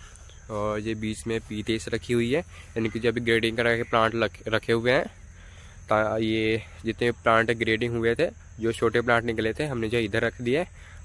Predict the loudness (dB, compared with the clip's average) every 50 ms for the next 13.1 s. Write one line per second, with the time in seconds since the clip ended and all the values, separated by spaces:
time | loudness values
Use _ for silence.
0 | -4 -2 -2 0 2 2 0 0 0 0 0 0 0 0 2 2 2 2 2 2
1 | 2 2 2 2 2 2 2 0 0 0 2 2 2 2 0 -2 -4 -4 0 0
2 | 0 2 2 0 -2 -4 -8 -18 -16 -8 -2 -2 0 2 4 4 4 4 4 4
3 | 4 4 4 6 6 6 6 4 2 0 0 0 0 0 0 -2 -4 -4 -10 -20
4 | -20 -20 -20 -20 -18 -14 -12 -10 -10 -6 0 2 4 4 4 2 -2 -6 -6 -16
5 | -18 -10 -4 -2 -2 0 0 0 0 0 0 0 0 -2 -2 0 2 4 4 4
6 | 4 2 -2 0 0 -2 0 0 0 -2 -2 -6 -12 -18 -18 -18 -18 -16 -8 0
7 | 2 2 4 4 2 -2 0 0 2 2 4 4 4 4 2 2 2 0 2 2
8 | 2 2 2 2 2 0 0 0 2 4 4 6 6 4 4 2 0 0 2 2
9 | 2 0 0 -4 -8 -6 -2 -2 -2 0 0 0 0 0 -2 -8 -20 -18 -10 -4
10 | -4 -4 -2 0 0 0 2 2 2 2 2 0 -4 -4 0 2 2 2 2 2
11 | 0 0 2 2 2 2 2 2 0 0 0 -2 0 2 2 2 2 2 0 0
12 | 2 0 0 0 0 2 2 2 2 4 2 2 2 2 0 -2 0 0 2 0
13 | 0 0